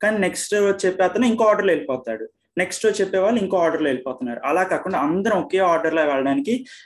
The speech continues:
నేను ఒకటి చూపిస్తాను, ఆ ఆర్డర్లోనే వెళ్ళండి. ఎప్పుడైనా మీరు వెళ్ళాలంటే ఆ ఆర్డర్లోనే వెళ్ళండి. ఇదిగో చూడండి, ఎప్పుడైనా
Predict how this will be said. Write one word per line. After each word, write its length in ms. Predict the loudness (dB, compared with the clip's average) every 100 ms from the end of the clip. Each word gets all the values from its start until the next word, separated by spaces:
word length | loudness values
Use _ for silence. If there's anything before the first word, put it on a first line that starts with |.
| -4
నేను 160 | 0 2
ఒకటి 200 | 0 -2 -2
చూపిస్తాను, 480 | 0 0 0 0
ఆ 160 | 0 0 2
ఆర్డర్లోనే 400 | 2 2 2 2
వెళ్ళండి. 280 | 2 2 0
ఎప్పుడైనా 380 | 0 0 2 2
మీరు 180 | 2 2 0 -4 -16 _ -2
వెళ్ళాలంటే 600 | 0 4 4 2 2 0 0 -2
ఆ 80 | -2
ఆర్డర్లోనే 580 | 0 0 0 0 0 0
వెళ్ళండి. 380 | 0 0 0 0 -2 -4 -16 -20 -20 _
ఇదిగో 180 | -4 -4
చూడండి, 420 | -2 -4 -2 -2 -2 -6 _ -20 _ -8
ఎప్పుడైనా 340 | 0 2 2